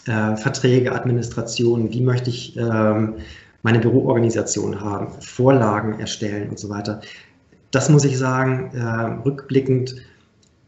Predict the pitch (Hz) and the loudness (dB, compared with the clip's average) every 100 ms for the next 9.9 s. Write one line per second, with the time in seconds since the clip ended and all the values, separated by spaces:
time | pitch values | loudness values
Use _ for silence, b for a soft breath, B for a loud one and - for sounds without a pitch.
0 | - _ 123 110 110 107 107 104 104 - | -20 _ -4 -2 0 0 -2 -4 -8 -10
1 | - _ _ _ _ - 90 80 - 127 | -20 _ _ _ _ -20 -18 -18 -16 -16
2 | - 78 76 - _ 139 127 120 117 - | -18 -18 -20 -20 _ 0 4 4 2 -2
3 | - - 131 143 127 131 135 113 - - | -6 -8 -4 -4 -2 2 2 2 -4 -6
4 | 113 110 135 139 - 135 139 113 - 170 | -2 0 2 2 2 2 2 -2 -2 -2
5 | 175 160 151 151 151 160 151 - 117 117 | 0 -2 2 2 2 0 -4 -6 -4 -2
6 | 117 - - 127 117 120 110 - - 135 | -4 -8 -12 -4 -2 -2 -6 -12 -2 0
7 | - 139 120 113 123 147 139 135 123 123 | 2 0 2 2 2 2 0 -2 -4 -4
8 | 123 120 - - - 117 117 - 120 123 | -6 -8 -10 -12 -12 -6 -4 -4 -2 -2
9 | 120 120 123 123 113 107 165 - - | 0 -2 -2 -2 -2 0 0 -2 -10